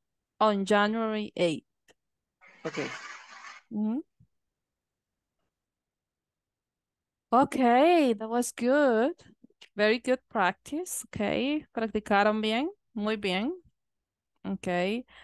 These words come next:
Speaker 1: we are going to continue working on that this week. Vamos a continuar, eh, trabajando en este tipo de preguntas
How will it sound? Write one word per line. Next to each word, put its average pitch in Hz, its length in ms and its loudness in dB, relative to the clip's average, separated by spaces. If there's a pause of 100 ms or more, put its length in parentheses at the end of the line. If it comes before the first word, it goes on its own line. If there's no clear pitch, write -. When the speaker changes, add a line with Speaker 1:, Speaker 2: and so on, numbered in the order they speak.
(280)
Speaker 1:
we 214 120 4
are 214 100 4
going 214 240 2
to - 140 -4
continue 233 580 0
working 226 480 -2
on 233 160 -2
that 247 300 4 (220)
this 226 320 -6
week. 277 320 -2
Vamos 214 260 2
a 233 40 -2
continuar, 226 960 2
eh, 196 460 2
trabajando 202 720 2
en 190 140 0
este 214 220 -6
tipo - 260 -4
de 220 80 2
preguntas 320 840 0